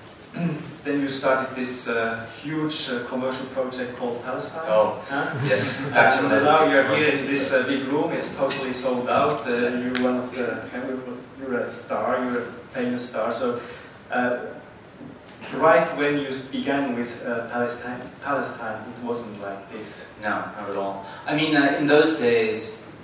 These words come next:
Speaker 2: uh, the graphic novel, what, what is called the graphic novel, really hadn't found its feet. So most cartoonists in the States, I don't know, I don't know the situation in Europe, um, we were doing comic books. I mean, literally those thirty-two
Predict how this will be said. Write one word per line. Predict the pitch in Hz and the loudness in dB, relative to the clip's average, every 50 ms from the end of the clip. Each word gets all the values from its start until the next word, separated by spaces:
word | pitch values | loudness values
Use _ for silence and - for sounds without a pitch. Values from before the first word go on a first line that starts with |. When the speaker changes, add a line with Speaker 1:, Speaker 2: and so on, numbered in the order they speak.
| - - - | -18 -8 0
Speaker 2:
uh, | 127 127 113 110 110 - 110 113 - | 4 6 6 6 6 4 2 -4 -6
the | 127 117 - - - | -8 -8 -8 -10 -10
graphic | - 123 123 135 139 139 - 139 135 117 - - - 110 | -4 4 8 8 10 8 8 4 2 0 0 -2 -4 2
novel, | 110 107 107 107 104 101 98 | 4 4 4 4 4 2 2
what, | 95 - - - - - - | 2 2 0 0 -6 -8 -6
what | 117 113 | -6 -4
is | 104 - - | -4 -4 -4
called | - 113 110 107 107 107 | 0 4 4 4 4 4
the | - | 0
graphic | - - 101 101 - 104 104 104 101 | 0 2 2 2 2 0 -2 -6 -6
novel, | 101 101 101 101 98 98 98 98 98 - - - | -4 -4 -2 -2 0 0 -2 -2 -4 -8 -10 -10
really | - 123 127 120 120 - | -6 -6 -4 -4 -4 -2
hadn't | 104 110 107 107 104 104 - - - - - - - - - - - - | 0 0 0 0 0 -4 -8 -8 -10 -12 -12 -12 -16 -18 -20 -20 -16 -6
found | - 113 113 104 104 101 98 | 0 2 2 2 2 0 -2
its | 98 - - | -4 -6 -8
feet. | - - 117 107 101 101 - - - - - - - - - - - - | -8 -10 -10 -8 -8 -8 -10 -12 -14 -14 -16 -16 -16 -16 -18 -16 -12 -6
So | - - - 135 127 123 123 123 123 120 147 | -2 2 6 8 8 8 6 4 2 0 -2
most | 147 135 135 139 139 135 - - | 4 8 8 8 8 6 2 2
cartoonists | 131 - - - - 135 131 117 107 110 - - - - 123 | 2 2 2 2 0 0 0 0 0 0 -2 -4 -6 -8 -8
in | 117 101 | -6 -6
the | 101 | -4
States, | - - - - 143 - 139 - | -4 -2 0 2 2 2 2 0
I | - 120 | 0 0
don't | 123 120 - | 0 0 0
know, | 110 110 107 107 - | 0 0 0 0 -2
I | - | -2
don't | 117 120 | -2 -4
know | 113 107 | -4 -6
the | 107 | -6
situation | 104 - 107 104 - 107 107 101 101 101 101 98 95 | -6 -6 -6 -8 -8 -6 -4 -4 -4 -4 -6 -8 -8
in | 95 | -6
Europe, | 95 87 104 95 - - - - - - - - - - - - - - - - | -4 -2 -2 -2 -4 -6 -10 -12 -14 -16 -16 -18 -18 -18 -18 -18 -18 -16 -10 -4
um, | 107 110 117 117 98 95 95 - - - - - - - | 0 0 0 0 0 -2 -4 -6 -8 -12 -14 -14 -10 -4
we | 131 135 | -2 0
were | 131 127 | 0 0
doing | 131 131 131 123 120 120 | 2 2 2 2 2 0
comic | 117 - - 139 135 127 - - 123 | -2 2 4 4 4 4 2 -2 -2
books. | 123 127 - - 107 - 123 | 0 0 0 0 0 -2 -4
I | 113 - | -4 -4
mean, | 107 107 107 | -4 -6 -2
literally | 107 120 117 117 110 110 107 107 | -2 -2 0 0 -2 -2 -2 0
those | 107 101 98 101 - - - | 0 0 0 0 0 -2 -2
thirty-two | - - 110 104 104 104 101 104 | -4 -4 -4 -4 -4 -6 -8 -10